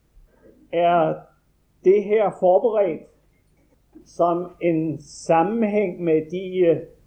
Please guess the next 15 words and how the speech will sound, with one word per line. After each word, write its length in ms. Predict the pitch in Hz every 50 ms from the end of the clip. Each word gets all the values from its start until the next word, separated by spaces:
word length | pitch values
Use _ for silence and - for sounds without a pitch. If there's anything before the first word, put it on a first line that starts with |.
| _ _ _ _ _ _ _ _ _ _ _
bibeltimer 840 | - 165 185 190 185 190 190 175 - - 175 180 180 180 202 208 196
og 480 | 190 185 180 175 165 151 151 147 - -
taler, 420 | 175 170 170 180 196 202 190 180 180 -
som 300 | 180 165 165 156 156 143
vi 160 | 151 156 156
har 400 | 151 147 - 160 151 147 147 139
været 280 | 151 156 151 151 147 135
samlet 500 | - - 175 160 160 165 185 190 180 170
om 340 | 156 165 170 143 139 135 - _
i 340 | - 156 147 143 151 147 147
ugens 480 | - 151 151 160 165 180 175 165 - -
løb 280 | 165 165 160 151 - - - _ _ _ _ _
nede 580 | - 139 139 139 147 151 165 165 160 160 151
i 340 | 151 151 143 135 123 127 - - _ -
Varhav, 640 | 127 131 147 170 165 190 185 180 180 175 - -